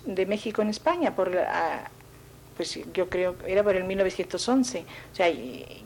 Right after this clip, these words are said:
entonces ese año es en el que yo nací, pero es que yo lo he leído, no es que yo me acuerde, esto lo he leído, que le envió un soneto precioso a don Alfonso, y ca-, con un gatito, le regalaba un gatito.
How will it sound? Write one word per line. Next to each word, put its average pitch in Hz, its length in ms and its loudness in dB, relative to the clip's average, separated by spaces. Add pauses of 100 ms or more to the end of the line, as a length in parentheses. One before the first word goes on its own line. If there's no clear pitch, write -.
entonces 190 480 0
ese 190 320 -2
año 175 200 0
es 180 120 -4
en 170 120 -6
el 170 100 -8
que 170 140 -2
yo 170 100 2
nací, 190 460 -4 (540)
pero 175 160 8
es 185 100 6
que 220 120 2
yo 208 120 6
lo 214 100 6
he 214 100 4
leído, 180 380 -2
no 156 100 -6
es 160 60 -10
que 175 120 -8
yo 175 100 -6
me 180 80 -4
acuerde, 156 340 -2
esto 151 240 -2
lo 160 120 2
he 170 40 2
leído, 151 320 -2 (640)
que 214 360 2
le 196 240 4
envió 196 300 4
un 262 100 6
soneto 226 580 0 (120)
precioso 196 580 0
a - 20 -2
don 175 140 -6
Alfonso, 180 400 -8
y - 140 -12
ca-, - 200 -14 (100)
con 208 160 4
un 247 100 8
gatito, 233 380 -2 (380)
le 190 120 -2
regalaba 196 340 2
un 214 100 0
gatito. - 400 -6